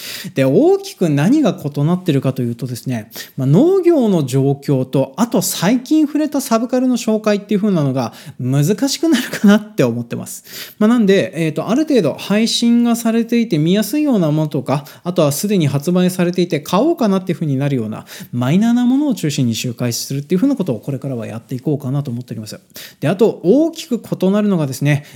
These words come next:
農業についてのお話をこれからはどんどんしなくなっていこうかなと思っております。まあ、っていう風なのも、結構時期が離れちゃって何やってたかっていうのが本当に記憶に残ってねっていう風なこともありますし、あとここ最近ですね、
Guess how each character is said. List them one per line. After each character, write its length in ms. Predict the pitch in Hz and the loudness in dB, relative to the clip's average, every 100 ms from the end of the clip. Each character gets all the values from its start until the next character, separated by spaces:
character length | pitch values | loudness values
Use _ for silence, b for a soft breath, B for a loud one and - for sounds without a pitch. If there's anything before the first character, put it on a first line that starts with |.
| - | 0
農 300 | 156 302 381 | 4 4 4
業 180 | 359 330 | 4 4
に 160 | 269 | 4
つ 140 | - 233 | 4 2
い 60 | |
て 100 | 214 | 2
の 240 | 190 156 139 | 2 2 0
お 60 | |
話 400 | 139 190 202 - | 2 0 0 0
を 100 | 196 | 0
こ 160 | 190 180 | 0 0
れ 80 | 190 | 2
か 100 | 269 | 2
ら 100 | 262 | 2
は 120 | 160 | 2
ど 180 | 151 247 | 4 4
ん 80 | |
ど 140 | 294 190 | 4 2
ん 40 | |
し 260 | 131 - 175 | 2 2 4
な 140 | 240 | 4
く 160 | 285 339 | 2 0
な 100 | 339 | 0
っ 160 | 349 - | -2 0
て 100 | 220 | 2
い 160 | 180 | 2
こ 200 | 185 202 | 4 4
う 60 | 165 | 4
か 120 | 135 | 0
な 120 | 143 | 0
と 100 | 156 | 0
思 360 | 123 - 123 143 | -4 -6 -4 -2
っ 60 | 147 | -2
て 140 | - | -6
お 80 | 117 | -6
り 80 | 117 | -8
ま 80 | |
す。 160 | 113 - _ - B B - | -12 -16 _ -20 B B -12
ま 60 | |
あ、 20 | 123 | -2
っ 20 | |
て 80 | 180 | 0
い 20 | |
う 60 | 220 | 2
風 120 | 269 | 2
な 140 | 202 | 2
の 80 | 147 | 2
も、 260 | 151 135 113 | 2 0 -2
結 200 | - 330 | -4 2
構 300 | 330 156 - 196 | 4 2 0 -2
時 200 | 175 180 | -2 0
期 120 | 294 | 2
が 100 | 151 | 2
離 260 | 156 156 | 2 0
れ 120 | 185 247 | 0 0
ち 80 | |
ゃ 60 | 151 | -2
っ 180 | 143 - | -2 -4
て 160 | 127 | -2
何 260 | 120 143 226 | 0 2 2
や 80 | 190 | 2
っ 60 | |
て 80 | 143 | 0
た 100 | 135 | -2
か 60 | 127 | -2
っ 40 | |
て 80 | 131 | -4
い 40 | |
う 40 | 127 | -4
の 80 | 113 | -4
が 60 | |
本 280 | - 180 233 | -2 0 0
当 180 | 233 240 | 2 0
に 120 | 226 | 2
記 140 | - | 2
憶 200 | 202 190 | 0 2
に 100 | 196 | 2
残 220 | 180 175 190 | 2 2 0
っ 40 | |
て 100 | 156 | 0
ね 100 | 131 | 0
っ 40 | 127 | -2
て 80 | |
い 40 | 123 | -2
う 20 | |
風 60 | 131 | -4
な 80 | |
こ 80 | 120 | -6
と 80 | 123 | -8
も 120 | 113 | -8
あ 60 | 110 | -6
り 80 | 123 | -6
ま 100 | 135 | -6
す 80 | |
し、 200 | - - - B B B - | -8 -10 -14 B B B -4
あ 80 | |
と 140 | 226 233 | -2 0
こ 120 | 185 | 0
こ 120 | 208 | 0
最 200 | 226 262 | 0 -2
近 200 | 254 285 | 0 0
で 100 | 294 | 0
す 100 | 277 | 0
ね、 260 | 151 143 | 0 0